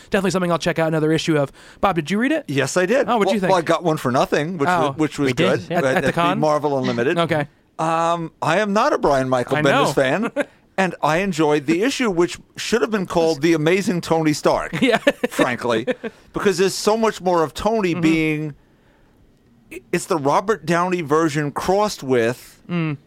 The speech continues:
Speaker 2: the old-time Marvel playboy kind of guy.
Speaker 3: Hmm.
Speaker 1: Yeah.
Speaker 2: And it, it's nice to see that headspace he's in.
Speaker 1: Mm-hmm.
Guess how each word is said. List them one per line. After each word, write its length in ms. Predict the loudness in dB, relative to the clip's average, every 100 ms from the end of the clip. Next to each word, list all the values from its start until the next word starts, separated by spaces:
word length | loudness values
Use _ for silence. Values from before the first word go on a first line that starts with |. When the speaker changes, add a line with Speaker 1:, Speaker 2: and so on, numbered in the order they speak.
| _ _
Speaker 2:
the 220 | -2 0
old-time 560 | 2 0 0 -2 -2 0
Marvel 440 | 0 0 0 -2 -4
playboy 560 | -8 0 0 0 -2 -4
kind 240 | -6 -8
of 80 | -8
guy. 220 | -8 -8
Speaker 3:
Hmm. 100 | -6
Speaker 1:
Yeah. 220 | -2 0 -2 -10 -20 -20 _ _
Speaker 2:
And 160 | -2 -2
it, 160 | -4 -4
it's 200 | -4 -2
nice 260 | -2 -2
to 60 | -4
see 180 | -2 2
that 200 | 2 2
headspace 580 | 0 -2 0 2 2 0
he's 160 | -2
in. 220 | -2 -2 -4 -8
Speaker 1:
Mm-hmm. 260 | -4 -4